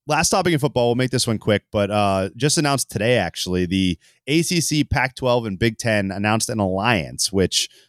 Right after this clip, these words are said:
um, I don't have the de-, details up here, but essentially this is in response to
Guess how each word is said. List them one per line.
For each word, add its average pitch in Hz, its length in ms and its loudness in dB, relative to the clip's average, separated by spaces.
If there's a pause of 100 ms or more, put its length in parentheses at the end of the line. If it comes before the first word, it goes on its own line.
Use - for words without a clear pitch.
(120)
um, 92 360 0
I 117 80 -2
don't 139 120 2
have 143 140 0
the 117 80 -2
de-, 104 160 -4 (100)
details 104 380 0
up 92 160 0
here, 90 240 2
but 104 140 -2
essentially 156 400 0
this 117 160 0
is 107 160 -2
in 104 100 0
response 98 580 0
to 90 320 0